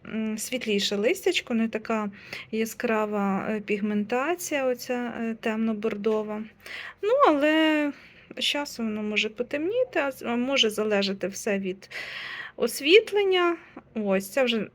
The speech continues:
починає така трішки відсихати квіточка. Мабуть, буде таке ж саме цвітіння, як і в цей-, з цієї. Тобто вона може скинути ці квіточки, а потім доростити ще. І тоді вже їх відкрити добре.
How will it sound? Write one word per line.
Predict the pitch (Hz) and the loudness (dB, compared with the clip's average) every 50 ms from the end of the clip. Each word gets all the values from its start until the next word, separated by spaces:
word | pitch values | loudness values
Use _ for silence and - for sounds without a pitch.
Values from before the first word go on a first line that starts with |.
| _ _ _ _ _ - | _ _ _ _ _ -10
починає | - 226 - - 240 226 226 220 208 202 202 | -6 -4 -2 0 0 2 2 2 0 -2 -2
така | 202 202 202 202 - 202 196 196 - | -4 -6 -10 -10 -8 -8 -8 -6 -6
трішки | - - 214 202 - - - - - 196 190 196 - _ _ - - - - - _ _ _ - | -6 -4 -2 -2 -2 -2 -4 -4 -6 -6 -6 -8 -10 _ _ -20 -20 -20 -20 -20 _ _ _ -14
відсихати | 220 208 - - 240 233 - - 381 415 415 427 415 | -12 -10 -6 -6 -6 -2 0 2 2 2 2 0 -2
квіточка. | - - 381 381 381 381 - 370 - - - - 381 381 370 - - - _ _ _ _ _ _ _ _ _ _ _ _ _ _ _ _ _ _ _ _ _ _ _ - - - | 0 2 2 2 2 0 -2 -4 -4 -4 -4 -4 -6 -6 -8 -10 -20 -20 _ _ _ _ _ _ _ _ _ _ _ _ _ _ _ _ _ _ _ _ _ _ _ -14 -8 -4
Мабуть, | 254 240 240 226 214 233 214 | -2 0 0 2 2 0 0
буде | 208 202 196 208 | 0 0 0 0
таке | 196 - - - 214 | 0 -2 -4 -4 -4
ж | - - | -4 -4
саме | - - 226 226 220 214 214 | -4 -2 0 0 0 0 -2
цвітіння, | 214 - - 214 208 - - 226 214 208 208 | -4 -4 -6 -6 -4 -2 -2 -2 0 0 -2
як | 196 202 202 - - | -2 -4 -6 -8 -12
і | 214 | -12
в | - | -12
цей-, | - - - 339 349 359 359 330 302 | -10 -8 -4 -2 0 0 0 0 -2
з | - | -4
цієї. | - - 294 285 311 359 392 415 403 370 - - - - - - - - - - - | -4 -2 0 2 4 6 6 6 4 4 0 -6 -12 -14 -14 -14 -14 -16 -16 -18 -10
Тобто | - - 240 240 233 - - 247 | -4 -2 -2 -2 0 0 2 2
вона | 240 233 233 233 | 4 4 6 6
може | 226 226 214 214 208 | 6 6 4 4 0
скинути | - - - 202 185 190 190 190 - 196 | 0 0 0 2 2 2 0 0 -2 -4
ці | 190 - 214 | -4 -6 -4
квіточки, | - 240 277 294 - 311 - - - 196 | -2 -2 0 0 0 0 0 0 -2 -2
а | |
потім | 196 - 220 220 - 240 226 | -2 -2 -2 -2 0 0 0
доростити | 202 196 190 202 196 - - 214 226 - 196 | 0 0 0 -2 -4 -2 -2 -2 -2 -2 -4
ще. | 190 - - 185 175 180 190 - - - - - - - - - - - - - - - - - - - - - - - - - - - _ _ - - - - - - | -4 -2 -4 -4 -6 -6 -8 -12 -16 -18 -18 -18 -18 -20 -20 -20 -20 -20 -20 -20 -20 -20 -20 -20 -20 -20 -20 -20 -20 -20 -20 -20 -20 -20 _ _ -20 -20 -20 -20 -10 -6
І | 226 226 | -6 -2
тоді | 226 233 202 196 208 | 0 0 2 2 4
вже | 180 170 185 | 4 4 4
їх | 180 180 185 - | 4 2 0 -2
відкрити | 175 175 - - 190 151 113 - - 92 | -6 -6 -4 -4 -4 -4 -4 -4 -6 -6
добре. | - - 87 76 - - - 208 | -6 -6 -6 -8 -8 -10 -12 -14